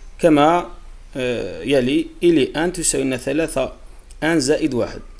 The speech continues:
السؤال الأول هو: أحسب إلي صفر وإلي واحد وإلي اثنان. إذن نبدأ. واحد، حساب إلي صفر، إلي واحد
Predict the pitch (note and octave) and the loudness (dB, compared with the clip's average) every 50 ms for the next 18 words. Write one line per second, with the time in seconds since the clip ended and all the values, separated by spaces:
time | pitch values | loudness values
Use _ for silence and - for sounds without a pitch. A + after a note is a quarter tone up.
0 | - - - - - - - - - - - - - - - - - G#3+ G#3 F3 | -20 -20 -20 -20 -20 -20 -20 -20 -20 -20 -20 -10 -4 -2 0 0 4 4 2 2
1 | E3 F#3 F3 F#3+ G3 F#3 F3 E3+ D#3 - - G3 F#3+ - - - F3 D#3 - - | 2 2 2 2 2 2 4 4 2 2 2 -4 -4 -2 -2 -4 -4 -4 -4 -6
2 | G3+ F#3+ E3 D#3+ D#3 - F3 E3+ E3+ F3+ F3 D#3 C3 - - E3 E3 D#3+ D#3 D3+ | -2 0 2 4 4 2 2 2 -2 0 0 0 0 0 0 2 4 4 6 4
3 | C#3 - E3+ D#3 C#3+ C#3+ D#3 E3 E3 D#3 - - E3+ D#3+ C#3 A2+ A2 - E2 E2 | 4 2 0 -4 -2 0 2 4 4 2 2 4 4 4 4 2 -2 -6 -10 -10
4 | - - - - D3+ E3 F3+ F#3+ F3 - - - - - - - - - - - | -12 -14 -10 -2 2 2 4 2 2 -2 -6 -16 -20 -20 -20 -20 -20 -20 -20 -20
5 | - - - - - - - - - - C3 C3+ B2 C#3 D#3 D#3 - - - - | -20 -20 -20 -20 -20 -20 -20 -20 -12 -10 -10 -4 0 2 2 2 0 -6 -18 -20
6 | - - - - - - - A#2+ A#2+ A2+ - - D3 - - - - - - - | -20 -20 -20 -20 -20 -14 -6 -4 -4 -2 0 -2 -4 -4 -6 -18 -20 -20 -20 -20
7 | - - - - - - - - - - - - - A#2+ - - C#3 C3 C3 C#3 | -20 -20 -20 -20 -20 -20 -20 -20 -20 -20 -20 -14 -8 -6 -4 -4 -2 0 0 2
8 | C#3 C#3+ C#3 C#3 D3+ C3+ - - - - - - - - - - - - - - | 2 0 0 -2 -6 -8 -8 -8 -18 -20 -20 -20 -20 -20 -20 -20 -20 -20 -20 -20
9 | - - - - - - - - - - - - - - - - - - - - | -20 -20 -20 -20 -18 -20 -20 -20 -20 -20 -20 -20 -20 -20 -20 -20 -20 -20 -20 -20
10 | - - - - - - - - - - C#3+ C#3 C#3 C3 A#2+ A#2 - - - - | -20 -20 -20 -20 -20 -20 -20 -20 -18 -12 -8 -6 -6 -4 -4 -2 -2 -4 -4 -6
11 | - - C#3 - - - - - - - - - - - - - - - - - | -6 -6 -6 -6 -6 -16 -20 -20 -20 -20 -20 -20 -20 -20 -20 -20 -20 -20 -20 -20
12 | - - - - - - - - - - - - - - - - - - C#3 D3+ | -20 -20 -20 -20 -20 -20 -20 -20 -20 -20 -20 -20 -20 -20 -20 -20 -10 -6 -2 0
13 | D#3 D#3 D3+ C3+ B2+ A#2 G#2 B2 C3 | 0 2 2 2 0 0 -2 -6 -8